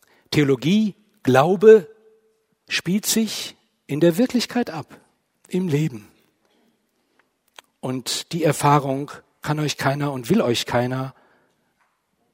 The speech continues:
abnehmen. Also Jesus treibt die Jünger ins Boot und deshalb bei aller, bei allem Schmerz, bei allem Wehmut, den ich habe, gebe ich ehrlich zu, äh, euch zu verabschieden, weiß ich,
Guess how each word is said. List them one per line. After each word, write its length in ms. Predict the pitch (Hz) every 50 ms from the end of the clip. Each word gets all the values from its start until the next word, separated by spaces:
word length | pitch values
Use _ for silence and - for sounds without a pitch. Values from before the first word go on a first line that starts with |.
| _ _
abnehmen. 500 | - - - - - - - - - - - _ _ _ _ _ _ _ _ - - _ _ - - _ _ _ _
Also 240 | - 135 120 107 120
Jesus 720 | 110 110 139 151 139 147 156 156 151 - - - - - _ _ _ _ _ _ _
treibt 360 | - - 139 139 170 165 -
die 120 | 170 160 143
Jünger 220 | 143 143 147 151
ins 220 | 139 143 151 - -
Boot 420 | - 120 123 131 131 - - - _ _ - - - - - - - - _ _ _ _ _ _ _ _
und 160 | - 131 123
deshalb 380 | 147 139 - 156 147 143 - -
bei 180 | 135 127 131
aller, 560 | - - 151 160 170 165 165 165 170 165 165 139 - - _
bei 120 | - 139 135
allem 220 | 143 156 160 156
Schmerz, 420 | - - 139 135 143 156 151 -
bei 80 | - 147
allem 240 | 139 139 143 135 120
Wehmut, 500 | 135 143 156 160 160 170 165 - - -
den 140 | 143 131 131
ich 120 | 117 -
habe, 280 | 120 117 127 143 147 139
gebe 180 | 139 135 127 123
ich 60 | 143
ehrlich 260 | 123 120 123 117 -
zu, 320 | - - 131 135 151 139 131 _ _ _ - - - - - - - - - - - _ _ _ _ _ _ -
äh, 380 | - 135 135 131 131 131 127 135 131 113 - - - - _ -
euch 160 | - - -
zu 100 | - 139
verabschieden, 720 | - 131 131 127 - - - 160 160 160 170 170 175 170 _ _ _ _ - - - - - _ _ _ - - -
weiß 300 | 107 104 135 147 - -
ich, 400 | 156 151 - - - - -